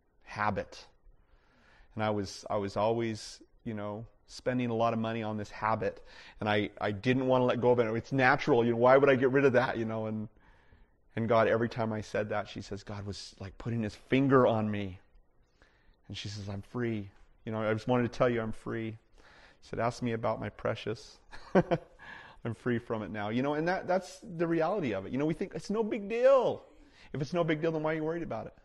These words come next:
Right? If it's no big deal, then why do you hide it? Why do you do it in secret? If it's no big deal, why does it bother you with the suggestion that maybe that's not good for your life?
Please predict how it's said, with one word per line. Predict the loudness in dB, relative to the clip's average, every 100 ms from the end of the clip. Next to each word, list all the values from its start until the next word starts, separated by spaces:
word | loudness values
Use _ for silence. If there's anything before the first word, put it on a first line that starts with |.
| -20 _ _ _ _ _ _
Right? | -4 -4 -6 -14 _ -20 _ _ _ _ _ _
If | -6 -6
it's | -4
no | 0
big | 2 2
deal, | 2 2
then | 2
why | 4 4
do | 4
you | 2 0 0
hide | 0 -2 -2
it? | -6 -8 -6
Why | -2
do |
you | -2
do | -2
it | -2
in | -4
secret? | -6 -8 -6 -8
If | -8
it's | -10 -4
no | -2
big | -2 -2
deal, | -2 0 0 -2 -6 -16 _ _ _ _ -8
why | 2 4
does | 4 0
it | -2 2
bother | 4 4 0
you | -4 -4 -4
with | -6 -4
the | -6
suggestion | -6 -8 -4 -4 -4 -10 -8 -8
that | -6
maybe | -4 -4 -4
that's | -4 -6 -6
not | -6
good | -4 -6
for | -6 -4
your | -4
life? | -2 -2 -4 -6 -14 -20